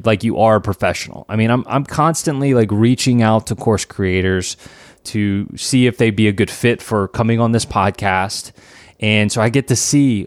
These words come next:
all kinds of different websites, right, that range from just a single page leading into a funnel like I ha-, like I originally had,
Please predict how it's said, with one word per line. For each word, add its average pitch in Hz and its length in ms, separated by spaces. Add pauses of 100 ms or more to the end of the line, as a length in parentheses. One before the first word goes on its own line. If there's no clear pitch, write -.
(140)
all 147 240
kinds 131 300
of 110 60
different 107 300
websites, 82 600
right, 104 300
that 104 120
range 131 420
from 98 440 (240)
just 117 260
a 113 60
single 127 340
page 113 540
leading 110 240
into 110 220
a - 20
funnel 110 460
like 98 200
I 95 260
ha-, 98 280 (100)
like 98 180
I 95 120
originally 110 440
had, 104 360